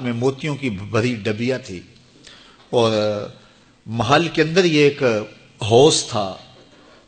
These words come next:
तालाब था, तो उसके अंदर उसने वो सारे मोती फेंक दिए। शफाफ पानी और नीचे फर्श पे पड़े हुए मोती नजर आ रहे हैं, तो उसने एक एक वजीर को कहा कि ये मोती निकाल के लाओ और सुनो, अपना लिबास और अपना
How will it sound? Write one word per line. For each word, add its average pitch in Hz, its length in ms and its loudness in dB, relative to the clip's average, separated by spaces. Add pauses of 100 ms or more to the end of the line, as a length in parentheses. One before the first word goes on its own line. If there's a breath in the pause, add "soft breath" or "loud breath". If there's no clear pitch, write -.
तालाब 131 500 6
था, 120 80 4
तो 135 180 -4
उसके 147 240 -4
अंदर 123 140 -4
उसने 123 280 -6
वो 117 100 -2
सारे 120 280 -4
मोती 107 300 -8
फेंक 92 300 -12
दिए। 73 220 -16 (1160 soft breath)
शफाफ 160 600 2
पानी 151 260 -2
और 131 160 0
नीचे 131 280 -6
फर्श 143 320 -4
पे 131 120 -6
पड़े 131 240 -2
हुए 120 200 -2
मोती 110 320 -8
नजर 107 240 -8
आ 98 180 -6
रहे 101 120 -8
हैं, 87 180 -14 (560 soft breath)
तो 139 80 0
उसने 147 220 -4
एक 156 220 0
एक 143 120 -6
वजीर 131 280 -2
को 151 140 -6
कहा 127 240 -2
कि 139 140 -6
ये 127 100 -2
मोती 117 320 -4
निकाल 120 360 -6
के 113 100 -8
लाओ 110 220 -8 (160)
और 110 240 -8 (160)
सुनो, 147 360 -6 (120)
अपना 123 320 -8
लिबास 117 500 -4
और 113 100 -4
अपना 104 500 -8